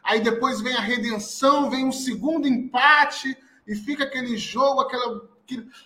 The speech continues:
vai, não vai, aquela, aquele sofrimento até o final,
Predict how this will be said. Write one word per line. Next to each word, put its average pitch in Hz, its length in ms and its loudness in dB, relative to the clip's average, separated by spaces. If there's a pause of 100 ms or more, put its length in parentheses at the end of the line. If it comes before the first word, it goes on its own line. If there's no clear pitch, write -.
vai, 262 460 0
não 233 360 -2
vai, 254 640 2 (100)
aquela, 233 360 -4
aquele 247 200 -4
sofrimento 269 1040 2
até 269 200 0
o 311 100 4
final, 294 920 -2